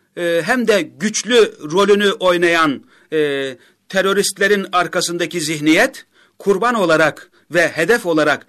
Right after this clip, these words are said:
niye Müslümanları ve İslam'ı seçiyor? Bunun arkasında geçen hafta da anlatmaya çalıştım. Ee, bir, e, Batı'nın düşman arama, e, e,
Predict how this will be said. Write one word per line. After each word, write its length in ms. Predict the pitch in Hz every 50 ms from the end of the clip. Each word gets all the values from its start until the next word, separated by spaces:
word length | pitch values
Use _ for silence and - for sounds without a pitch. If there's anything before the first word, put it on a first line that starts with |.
| _ _ -
niye 320 | 143 160 208 254 240 165 -
Müslümanları 800 | - 160 151 - - 160 156 156 143 143 139 147 147 139 123 113 120
ve 120 | 160 156 151
İslam'ı 600 | 143 - - 151 147 143 139 147 143 123 110 _ -
seçiyor? 540 | - - 151 131 - - 139 127 117 107 - _ _ - _ _ - - _
Bunun 220 | - 175 240 269 262
arkasında 720 | 226 190 175 - 180 170 - 175 175 170 208 247 302 311 _ - _ -
geçen 260 | 202 202 202 226 202
hafta 280 | 196 180 190 185 175 156
da 100 | 170 170
anlatmaya 480 | 170 160 160 151 156 165 170 170 151
çalıştım. 560 | - 160 147 143 - - - 233 285 269 - _ _ _ _ _ -
Ee, 320 | 156 156 151 147 147 143
bir, 260 | 170 220 233 226 - _ _ _ _ _ _ -
e, 380 | 160 160 156 156 151 143 139
Batı'nın 540 | 165 160 160 185 180 220 254 285 254 - _ _ _ - 135 135 143
düşman 580 | 160 175 - - - 180 226 233 220 185 175 -
arama, 560 | 170 165 160 160 156 151 170 160 135 120 - _ -
e, 60 | 160 156 147 143 143 143 147 143 135 131 131 127 143 _ _ _ _ -
e, 60 | 165